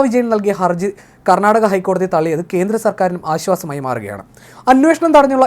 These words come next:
ഇടക്കാല ഉത്തരവ് അനുവദിക്കണമെന്നതായിരുന്നു വീണ വിജയന്റെ ആവശ്യം. ജസ്റ്റിസ് എം നാഗപ്രസന്നയുടെ ബെഞ്ചാണ് ആവശ്യം തള്ളിയത്. ഹർജി തള്ളുകയാണ്. പൂർണ്ണമായ വിധി പകർപ്പ് നാളെ രാവിലെ അപ്ലോഡ് ചെയ്യാമെന്നാണ് വിധി പ്രസ്താവിച്ചുകൊണ്ട് ജസ്റ്റിസ് നാഗപ്രസന്ന അറിയിച്ചത്.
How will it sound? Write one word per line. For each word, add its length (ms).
ഇടക്കാല 380
ഉത്തരവ് 260
അനുവദിക്കണമെന്നതായിരുന്നു 920
വീണ 140
വിജയന്റെ 300
ആവശ്യം. 220
ജസ്റ്റിസ് 320
എം 60
നാഗപ്രസന്നയുടെ 640
ബെഞ്ചാണ് 300
ആവശ്യം 300
തള്ളിയത്. 280
ഹർജി 320
തള്ളുകയാണ്. 380
പൂർണ്ണമായ 420
വിധി 200
പകർപ്പ് 340
നാളെ 220
രാവിലെ 320
അപ്ലോഡ് 320
ചെയ്യാമെന്നാണ് 440
വിധി 180
പ്രസ്താവിച്ചുകൊണ്ട് 580
ജസ്റ്റിസ് 300
നാഗപ്രസന്ന 580
അറിയിച്ചത്. 320